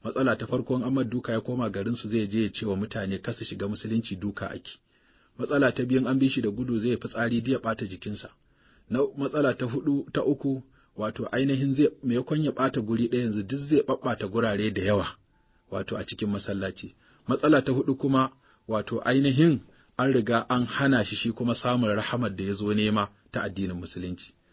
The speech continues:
Saboda wannan, sai Annabi sallallahu alaihi wa alihi wasallama ya haƙuri da shi har Allah subhanahu wata'ala ya sa, wato ya fahimta. To wani kuma zuwa ya zai wa Annabi ta'addanci,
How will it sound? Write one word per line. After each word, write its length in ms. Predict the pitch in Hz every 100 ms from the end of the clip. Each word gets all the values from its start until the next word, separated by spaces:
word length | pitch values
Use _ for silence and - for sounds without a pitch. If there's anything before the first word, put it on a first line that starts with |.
| _ -
Saboda 360 | 113 110 92
wannan, 340 | 101 151 147 101 - _ _ -
sai 160 | -
Annabi 300 | - 101 104
sallallahu 500 | 101 104 98 101 101
alaihi 200 | 98 98 98
wa 40 |
alihi 100 | 98
wasallama 440 | 95 - 104 101 98 _ _ _ _
ya 160 | - 107
haƙuri 400 | 101 - 107 110
da 80 | 101
shi 320 | - 143 - _ _ _ _
har 240 | - 120 120
Allah 240 | 117 101
subhanahu 360 | - 98 98 95
wata'ala 360 | - 98 95
ya 60 | 95
sa, 280 | - 98 92 _ _ _ -
wato 260 | 92 -
ya 100 | 90
fahimta. 440 | 98 98 87 - - _ _ _ _ _
To 80 | -
wani 200 | 117 131
kuma 380 | 139 135 131 131 _ _ _
zuwa 220 | 113 117
ya 80 | 113
zai 120 | 110
wa 120 | 120 -
Annabi 280 | 101 107
ta'addanci, 720 | 101 - 107 107 113 - 90